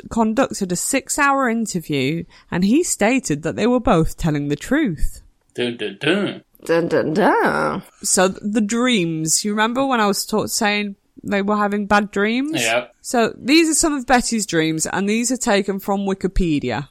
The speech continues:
Speaker 1: okay?
Speaker 3: Yeah.
Speaker 1: So ten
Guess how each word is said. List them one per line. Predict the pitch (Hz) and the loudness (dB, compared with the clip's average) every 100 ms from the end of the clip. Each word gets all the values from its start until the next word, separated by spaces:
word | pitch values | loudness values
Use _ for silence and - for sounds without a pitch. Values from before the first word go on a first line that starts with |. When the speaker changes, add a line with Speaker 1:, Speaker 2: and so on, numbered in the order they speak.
| - | -10
Speaker 1:
okay? | 170 277 415 - - | 0 2 2 -2 -4
Speaker 3:
Yeah. | 185 143 - - _ _ - - - - - - - _ | 0 2 0 -4 _ _ -20 -20 -20 -20 -20 -20 -20 _
Speaker 1:
So | - 220 - | 0 4 4
ten | - 359 | 4 4